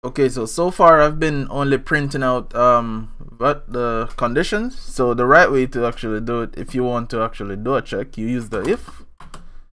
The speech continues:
keyword. So let's say if num one is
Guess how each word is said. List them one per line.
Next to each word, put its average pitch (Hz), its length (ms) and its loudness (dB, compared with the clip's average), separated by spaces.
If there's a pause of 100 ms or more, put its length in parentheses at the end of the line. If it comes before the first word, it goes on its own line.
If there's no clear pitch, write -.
(180)
keyword. 127 380 0 (440)
So 117 80 -2
let's 123 240 -2
say 127 200 0
if 139 360 -4
num 156 300 0
one 139 420 -4 (1500)
is 110 680 -8